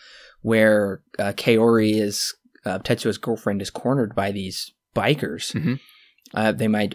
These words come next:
Speaker 1: be the clowns, I'm not sure. I think they are.
Speaker 2: Yeah, it's the clowns.
Speaker 1: And they rip her shirt open, so it's really humiliating, and they, they, like, kick her, I think, and then punch her.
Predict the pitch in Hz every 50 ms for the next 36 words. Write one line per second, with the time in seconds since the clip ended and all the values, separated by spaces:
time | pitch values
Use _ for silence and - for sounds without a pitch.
0 | - 101 104 110 107 98 101 98 - - 110 101 101 101 101 98 101 101 95 -
1 | - - - 104 98 95 98 - - 104 98 - 92 95 95 95 95 98 - _
2 | - - 101 98 104 - 117 - 113 110 113 110 107 104 104 101 - - _ _
3 | _ - 110 104 127 135 131 113 110 131 175 220 - - 262 226 156 - - -
4 | 120 139 208 208 139 104 104 - 107 101 101 - - 123 120 113 110 - 104 101
5 | 117 156 226 269 226 - - 117 110 101 113 156 196 165 139 107 101 104 98 95
6 | 95 92 - - 117 113 107 104 101 104 101 101 95 90 98 _ _ _ _ _
7 | _ _ _ - - 135 147 131 107 101 - - - - 208 240 240 - - 240
8 | 247 247 240 240 240 240 - 247 247 240 240 - - 120 120 123 156 180 156 131
9 | - - - 202 214 233 220 - - 113 90 85 82